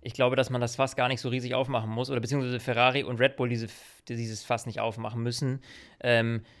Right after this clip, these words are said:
äh, vor allem aktuell glaube ich auch nicht. Ich denke, das wird sich dann zuspitzen, wenn's dann wirklich um jeden einzelnen Punkt geht, Richtung zweite Saisonhälfte, ähm, wo dann dieses Feuer, dieses Fieber wieder losgeht, äh, zwischen den beiden Teams.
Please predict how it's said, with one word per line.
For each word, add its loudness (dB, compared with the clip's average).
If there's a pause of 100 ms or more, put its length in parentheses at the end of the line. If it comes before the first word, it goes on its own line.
(280)
äh, -2
vor -2
allem -2 (100)
aktuell 0
glaube 2
ich -8
auch -4
nicht. -4
Ich -6
denke, 0
das -4
wird -2
sich -6
dann -2
zuspitzen, -2 (240)
wenn's -2
dann 2
wirklich 2
um 0
jeden -2
einzelnen -4
Punkt -4
geht, -2
Richtung -4
zweite -2
Saisonhälfte, 0 (460)
ähm, 0
wo -2
dann 2
dieses -2
Feuer, 4
dieses -2
Fieber 2
wieder 2
losgeht, -4
äh, -2
zwischen -6
den -2
beiden 0
Teams. -8